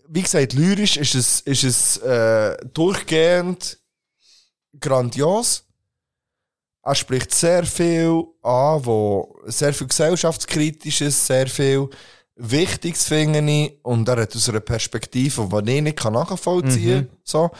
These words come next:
Speaker 1: aber wo mir ein Bild zeichnet und wo ich kann irgendwie, wo ich das Gefühl habe, ich kann verstehen oder ich, äh, ja, ich kann nachempfinden irgendwie und das finde ich hure wichtig, aber irgendwie catcht es mich zu wenig.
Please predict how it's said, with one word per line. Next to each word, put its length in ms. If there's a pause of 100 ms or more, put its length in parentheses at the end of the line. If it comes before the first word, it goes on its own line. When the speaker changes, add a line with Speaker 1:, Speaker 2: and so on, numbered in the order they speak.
(140)
Speaker 1:
aber 260
wo 100
mir 180
ein 60 (120)
Bild 260
zeichnet 500
und 160
wo 100
ich 120
kann 400 (720)
irgendwie, 560
wo 60
ich 80
das 80
Gefühl 160
habe, 80
ich 60
kann 140
verstehen 760
oder 260
ich, 200
äh, 320
ja, 340 (300)
ich 80
kann 160
nachempfinden 800
irgendwie 400
und 120
das 120
finde 280
ich 120 (160)
hure 320
wichtig, 600 (580)
aber 280
irgendwie 560
catcht 500
es 140
mich 300 (180)
zu 240
wenig. 400